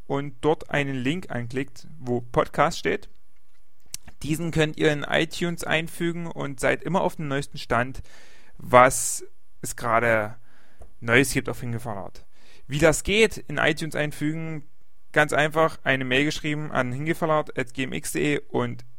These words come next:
ich schreibe euch das, wie das funktioniert. Und ihr seid immer auf dem Neuesten, was es anbelangt, nicht?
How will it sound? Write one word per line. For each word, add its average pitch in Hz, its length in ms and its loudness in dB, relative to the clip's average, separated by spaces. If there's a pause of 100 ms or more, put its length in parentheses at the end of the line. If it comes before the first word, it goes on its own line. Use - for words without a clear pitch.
(160)
ich 120 120 -6
schreibe 107 300 -4
euch 117 100 -2
das, 104 240 -4
wie 113 60 -4
das 107 100 -4
funktioniert. 107 600 -6 (540)
Und 123 460 2
ihr 127 80 -2
seid 117 200 4
immer 143 180 -2
auf 127 100 0
dem 123 160 -4
Neuesten, 110 580 -2
was 113 280 6
es - 260 -6
anbelangt, 113 640 -6
nicht? 113 300 -6